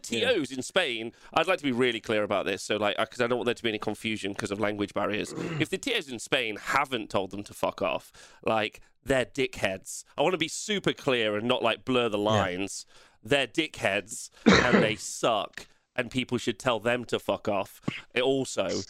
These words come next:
Speaker 2: like, I wanna be
Speaker 3: Mm.
Speaker 2: really clear. Uh, but other than that, like, it seems like, like, pretty
Speaker 3: Uh,
Speaker 2: normal.
Speaker 3: you, you made a really good point about, like, do you wanna cover it because it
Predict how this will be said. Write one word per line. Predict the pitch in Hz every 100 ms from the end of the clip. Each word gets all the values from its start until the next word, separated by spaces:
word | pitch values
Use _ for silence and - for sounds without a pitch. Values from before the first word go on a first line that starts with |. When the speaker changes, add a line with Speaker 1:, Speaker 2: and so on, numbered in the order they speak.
| - -
Speaker 2:
like, | 113 110 104
I | 123
wanna | 123
be | 110 107
Speaker 3:
Mm. |
Speaker 2:
really | 127 120 107
clear. | - 117 101 98 - - - -
Uh, | 120
but | 127 -
other | 277 254
than | 151
that, | 190 143 120
like, | 131 131
it | 156 -
seems | 226 202 -
like, | 190 196 - - - _ _ _ -
like, | 185 -
pretty | 196 214
Speaker 3:
Uh, | 247
Speaker 2:
normal. | 180
Speaker 3:
you, | 208 240
you | 220
made | 233
a | 196
really | 202 185
good | 170 -
point | 165 131
about, | 135 127 123
like, | 120 123 -
do | 151
you | 165
wanna | 160 147
cover | - 151 135 135
it | 131 -
because | 139 127 131 117 113 -
it | 120